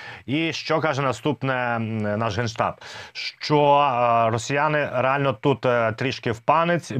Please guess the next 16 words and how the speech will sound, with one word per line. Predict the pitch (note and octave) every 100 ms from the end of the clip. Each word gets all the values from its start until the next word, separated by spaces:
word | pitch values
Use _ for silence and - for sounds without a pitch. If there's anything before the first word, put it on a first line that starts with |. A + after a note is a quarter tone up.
| A2
паніці, | C#3 E3+ D#3+ D3
в |
них | C3 -
проблеми. | A#2+ G#2 B2 D#3 D3+ - - -
До | A#2
речі, | C#3+ B2+ A2 A2+
йде | A#2 B2+
зараз, | B2+ B2 -
е, | B2
е, | A2 - - - - - A2+ A2+ A2 G#2+ A2
роз-, | A2 B2 A2+
розповідають | B2+ D3 C#3 C3 A#2+ G#2
воєнкори | A#2 A#2+ D#3 E3+ D3 C3 A2 - - -
в | -
пабліках, | C3 A#2+ A#2+ A2+ G#2+
що | - - B2 A#2 A2 G#2+